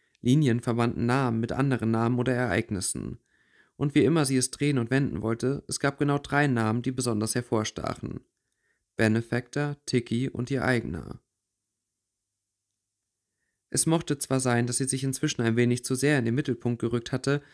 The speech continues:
aber auf dem Blatt verbanden nicht mal Rika und deren Eltern so viele Linien mit Tarsuin. Die Augen, Marianne, die Rettung vor dem Einhorn, das große Einhorn, die Bisse von Shai, die Spiele ihres Vaters, dass Tarsuin bevorzugt ihre Nähe zu suchen schien.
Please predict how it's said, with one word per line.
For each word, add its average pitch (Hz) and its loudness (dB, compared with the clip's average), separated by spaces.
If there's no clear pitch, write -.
aber 143 0
auf 135 -2
dem 135 0
Blatt 120 -6
verbanden 123 -2
nicht 120 -4
mal 127 2
Rika 131 0
und 107 -2
deren 113 -2
Eltern 123 0
so 110 -4
viele 113 -2
Linien 110 2
mit 117 -2
Tarsuin. 50 -4
Die 98 2
Augen, 117 0
Marianne, 117 2
die 110 -2
Rettung 120 0
vor 113 -4
dem 110 0
Einhorn, 104 -4
das - -4
große - 0
Einhorn, 98 -6
die 139 -4
Bisse 143 2
von 117 -2
Shai, - -4
die 107 -2
Spiele 127 0
ihres 107 -2
Vaters, 120 -4
dass - -4
Tarsuin 135 0
bevorzugt 123 -4
ihre 131 0
Nähe 110 2
zu 127 -4
suchen 117 -4
schien. - -6